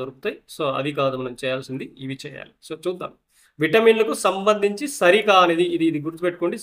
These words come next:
సరికానిది, ఇది important ఇక్కడ. వీటిని సూక్ష్మ పోషకాలు అంటారు. ఇవి కార్బనిక పదార్థాలు, ఇవి మన శరీరంలో తయారు కావు, ఇవి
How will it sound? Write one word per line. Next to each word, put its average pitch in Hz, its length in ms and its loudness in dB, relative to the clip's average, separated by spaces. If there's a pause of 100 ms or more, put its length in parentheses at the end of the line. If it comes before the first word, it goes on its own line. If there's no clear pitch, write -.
సరికానిది, 139 640 0 (440)
ఇది 170 120 -10 (140)
important 127 420 -4
ఇక్కడ. - 140 -14 (3500)
వీటిని 226 400 6 (100)
సూక్ష్మ 226 340 4 (120)
పోషకాలు 226 640 4
అంటారు. 147 420 4 (880)
ఇవి 240 120 2 (140)
కార్బనిక 208 540 6 (100)
పదార్థాలు, 160 600 6 (440)
ఇవి 208 100 6 (100)
మన 185 100 6 (160)
శరీరంలో 226 420 4 (120)
తయారు 180 360 4
కావు, 147 320 4 (520)
ఇవి 233 120 2